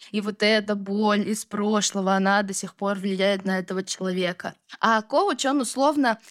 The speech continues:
корректирует, то есть он работает с теми людьми, у которых все нормально, да, они, э, им не, не нужна глубокая терапия, а им нужно просто скорректировать какие-то вопросы.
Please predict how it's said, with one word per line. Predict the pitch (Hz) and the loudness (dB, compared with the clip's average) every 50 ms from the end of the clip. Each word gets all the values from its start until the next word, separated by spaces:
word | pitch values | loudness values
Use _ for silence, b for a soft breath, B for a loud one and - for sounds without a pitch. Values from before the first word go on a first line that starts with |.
| _ | _
корректирует, | - - 285 277 247 - - - - 269 254 220 196 190 190 | -4 -2 0 0 0 -4 -6 -4 0 0 0 0 0 -4 -2
то | - | -4
есть | 202 196 - 226 | -4 -4 -2 -2
он | 214 214 | 0 2
работает | 220 226 214 262 247 - - 214 - | 2 0 2 0 -2 -2 -2 -6 -8
с | - - | -8 -4
теми | - 247 240 220 | -2 0 2 2
людьми, | 214 220 220 208 277 320 381 | 2 2 2 2 2 2 2
у | 320 | 2
которых | - 226 214 277 285 269 - - | 0 0 0 2 2 2 0 -4
все | - - 247 240 | -6 -6 -2 -2
нормально, | 247 240 226 220 208 202 185 175 180 170 170 190 - | 0 0 0 0 2 2 2 2 0 -4 -6 -10 -8
да, | - 190 196 208 226 - | -6 0 2 2 2 2
они, | 190 196 202 214 220 240 233 214 - _ _ _ _ - | 2 0 0 0 0 0 0 -2 -4 _ _ _ _ -2
э, | - 196 196 202 196 | 0 2 4 4 2
им | 180 233 233 233 233 | 2 2 2 4 4
не, | 233 220 | 2 2
не | 226 233 240 240 | 2 2 4 4
нужна | 240 240 233 240 254 247 233 | 2 2 2 2 2 4 2
глубокая | 220 202 202 214 180 226 240 233 226 - 214 208 190 | 0 0 -4 -4 0 0 0 0 0 -2 -4 -4 -4
терапия, | - - 208 202 202 208 - 214 202 185 175 170 165 202 - _ _ _ _ _ _ _ - | -2 -4 -2 -2 -2 -4 -4 -2 -2 0 0 -2 -4 -6 -8 _ _ _ _ _ _ _ -2
а | 190 190 190 185 196 | 0 2 4 4 2
им | 180 - 202 214 233 233 233 214 B B B B | 2 0 2 4 4 6 4 2 B B B B
нужно | 220 233 226 233 226 202 | 0 2 2 2 0 2
просто | - 247 269 262 - 220 | 0 0 0 0 -6 -10
скорректировать | - - - 226 233 226 - - - 254 247 233 202 196 - | -8 -4 -4 -4 -4 -4 -6 -4 0 0 2 2 0 -2 -4
какие-то | - 196 190 - 220 226 190 - 196 | -10 -10 -6 -4 -4 -4 -2 -2 -2
вопросы. | 202 208 190 - 208 196 175 175 - - - | -2 -2 0 0 0 2 2 0 -2 -6 -8